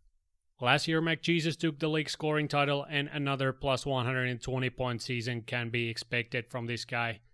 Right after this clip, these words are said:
given his non-human abilities. And when it comes to breakout candidate, I believe that both Ryan McLeod and Dylan Holloway will have strong seasons in depth roles for the Oilers squad.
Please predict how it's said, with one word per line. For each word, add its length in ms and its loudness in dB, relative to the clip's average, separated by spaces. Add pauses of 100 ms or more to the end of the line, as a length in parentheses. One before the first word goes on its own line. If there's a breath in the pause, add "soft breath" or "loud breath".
(240)
given 280 0
his 200 0
non-human 640 -2
abilities. 680 -2
And 220 0
when 120 2
it 120 -2
comes 220 0
to 60 -8
breakout 460 0
candidate, 520 -2 (580)
I 140 4
believe 320 2
that 200 -2
both 280 0 (100)
Ryan 320 2
McLeod 560 0 (100)
and 240 -4
Dylan 300 -2
Holloway 520 0
will 240 -4
have 280 -4
strong 400 -2
seasons 480 -4
in 180 -8
depth 300 -4
roles 280 -4
for 320 -6
the 200 -8
Oilers 400 -10
squad. 480 -6